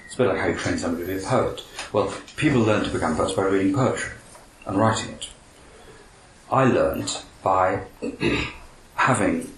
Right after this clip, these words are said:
psychoanalysis, by doing it, by having good supervision,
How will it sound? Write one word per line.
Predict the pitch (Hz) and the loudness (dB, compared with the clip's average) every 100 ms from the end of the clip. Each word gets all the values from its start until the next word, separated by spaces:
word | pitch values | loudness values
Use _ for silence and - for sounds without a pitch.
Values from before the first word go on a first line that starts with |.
| - | -8
psychoanalysis, | - 95 - 82 76 73 - 73 - - - - - - - - | -2 0 0 -2 -2 -2 -2 -4 -4 -6 -8 -18 -20 -20 -20 -6
by | 107 98 98 | 0 0 0
doing | - 110 90 95 | 2 2 2 -2
it, | 98 - - - - - - - - - - - - - - - - - - - - - - | -4 -6 -10 -16 -20 -20 -20 -20 -20 -20 -20 -20 -20 -20 -20 -20 -20 -20 -20 -20 -20 -20 -2
by | 104 | 0
having | 110 123 120 | 2 2 4
good | 117 | 4
supervision, | - 92 - - 80 - 113 | 2 -2 -6 -4 -4 -4 -6